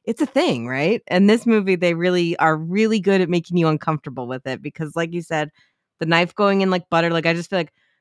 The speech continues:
the sound of the effects of, like, that shit too, like, when he, like, stabs and then even the screams, it's just, like, all very visceral.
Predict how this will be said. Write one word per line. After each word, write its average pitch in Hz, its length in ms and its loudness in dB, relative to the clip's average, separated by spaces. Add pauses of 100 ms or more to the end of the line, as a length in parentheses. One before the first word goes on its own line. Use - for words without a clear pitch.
(120)
the 165 100 -4
sound 208 720 0
of 147 220 -6 (200)
the 156 120 -4
effects 180 500 -2
of, 156 140 -4
like, 151 180 -6
that 156 180 0
shit - 260 -6
too, 180 200 -2
like, 175 180 -2
when 165 120 0
he, 170 100 2
like, 156 180 -4
stabs 180 420 0
and 185 120 -4
then 175 140 -6
even 208 240 -2
the 180 60 -2
screams, 185 640 2
it's 196 200 -6
just, 208 160 -8
like, 330 200 -2
all 180 220 6
very 170 240 0
visceral. 139 640 -10